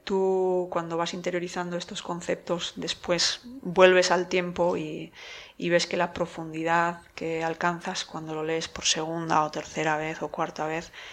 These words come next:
es mucho mayor, ¿no? Entonces esto es lo que se recomienda. Y bueno, también os quería recomendar otros libros que tiene el autor, que el más famoso es un bestseller que se llama Limpieza hepática y de la vesícula,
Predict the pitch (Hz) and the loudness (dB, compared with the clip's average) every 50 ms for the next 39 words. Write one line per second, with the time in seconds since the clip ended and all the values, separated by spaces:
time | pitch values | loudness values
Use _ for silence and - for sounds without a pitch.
0 | - - - - - 156 151 175 170 170 - 175 156 147 147 156 156 151 147 156 | -16 -18 -12 -8 -6 -4 -4 -4 -2 0 0 0 0 -2 -2 0 0 0 0 -2
1 | 156 160 165 - - - 165 160 - 156 - 165 160 180 160 - - 165 160 165 | -6 -8 -8 -10 -12 -12 -12 -10 -10 -10 -8 -8 -6 -6 -6 -6 -6 -6 -4 -4
2 | 160 156 - - - 156 160 - - 160 160 156 156 156 165 - - - - - | -6 -8 -8 -10 -10 -10 -10 -10 -10 -12 -10 -10 -10 -12 -14 -16 -18 -16 -14 -12
3 | - - - - - _ _ - 202 190 185 185 165 160 165 175 175 180 180 185 | -12 -12 -12 -14 -16 _ _ -10 -6 -4 -4 -4 -4 -4 -4 -4 -2 -2 -2 -4
4 | 185 185 185 190 185 - - 185 180 185 185 185 190 185 - 190 180 180 180 180 | -4 -4 -6 -4 -4 -4 -4 -2 2 2 2 2 2 0 -4 -6 -6 -6 -4 0
5 | 185 180 175 165 - - - - - 190 165 180 175 165 170 170 175 175 170 170 | 2 2 2 0 -2 -6 -12 -10 -8 -6 -2 -2 -2 -2 0 0 0 0 0 0
6 | - 175 170 175 175 175 175 170 170 170 170 - 220 220 220 - 294 330 - - | -2 -4 -4 -2 0 0 2 2 2 2 0 0 0 2 2 2 0 0 -4 -8
7 | - _ _ - - 160 - - - 175 165 151 - 170 156 - - - - - | -18 _ _ -8 -6 -6 -4 -4 -6 -6 -6 -8 -8 -8 -8 -10 -10 -8 0 2
8 | 180 180 175 175 180 180 - - - 190 180 185 202 202 - - 175 165 165 160 | 2 2 4 4 2 2 2 2 2 2 2 2 2 2 2 2 2 2 2 0
9 | - 185 175 180 175 170 175 - - 208 196 185 175 165 160 - 185 - 170 165 | 0 -2 2 4 4 6 6 4 4 4 6 4 4 2 2 -2 -2 -2 0 -2
10 | 170 170 170 170 160 165 170 170 165 165 - 180 180 - 202 196 190 - - 190 | -2 0 -2 -2 -2 -2 -4 -4 -4 -2 -2 -2 0 0 0 0 0 2 0 0
11 | 190 - 196 190 - 165 160 160 160 170 160 160 160 165 165 160 - 226 220 - | 0 -2 -6 -6 -4 -4 -4 -4 -6 -6 -6 -4 -4 -2 -2 -2 -2 -4 -4 -2
12 | 226 196 196 254 392 | 4 6 6 6 4